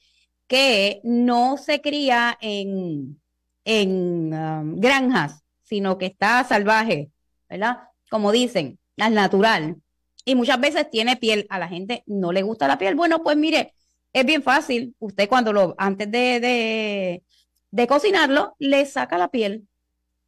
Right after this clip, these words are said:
Lo que pasa es que los que están criados con gran-, en granja, pues tienen algunos antibióticos. Eso es lo que pasa. Y el otro, el que está libre, feliz, como, como lo mandaron al mundo, mira, tiene un poquito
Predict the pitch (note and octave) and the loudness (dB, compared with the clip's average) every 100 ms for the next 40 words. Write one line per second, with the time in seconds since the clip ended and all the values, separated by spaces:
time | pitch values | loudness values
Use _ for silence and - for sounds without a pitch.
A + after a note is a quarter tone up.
0 | _ - A3+ A#3 G#3 A3 C4 C#4+ C4+ G#3 | _ -6 -4 -2 -2 0 2 2 0 0
1 | G3 G3 F3+ G#3+ A#3 B3+ C4 D4 D4 C4+ | -2 -6 -6 0 2 2 0 0 2 0
2 | A#3+ B3 C4 C4 C#4+ G#3+ G#3+ A3 - _ | 0 -4 -4 0 0 0 -2 -4 -8 _
3 | _ _ D4 D4 D#4 - _ _ _ _ | _ _ 2 2 2 -6 _ _ _ _
4 | C#4+ B3 A#3 A#3+ G#3+ G3 G#3+ G3 G3 G3 | 0 2 2 0 0 -2 -4 -2 -2 -2
5 | G3 E3+ - _ _ - C#4 C4+ G#3 G3 | -4 -12 -16 _ _ 2 2 2 0 -2
6 | F3+ E3 C#3+ D#3 - _ _ _ C#4+ C4+ | -2 -4 -10 -16 -20 _ _ _ 2 4
7 | B3 D4 C4+ A#3 A3+ A3 F#3+ F3 F#3 - | 4 4 2 2 0 0 -4 -8 -10 -2
8 | G3+ A#3+ A#3 G3 G#3 A#3+ C4+ F#3+ F3 - | 0 2 2 0 2 2 2 0 -2 -4
9 | E3+ A#3 - F3+ E3+ D#3 D3+ _ _ _ | -4 -4 -4 -4 -2 -4 -6 _ _ _
10 | B3+ B3+ C4 A#3 B3 A3 G#3 B3 C4 C4+ | 2 6 6 6 4 4 4 4 2 2
11 | D4 C#4 G#3+ G#3 A3 A#3+ A3+ G#3 G#3+ A#3 | 2 4 2 0 -2 -2 -2 -4 -8 -4
12 | A#3+ A3+ A#3 B3 | -4 -4 0 0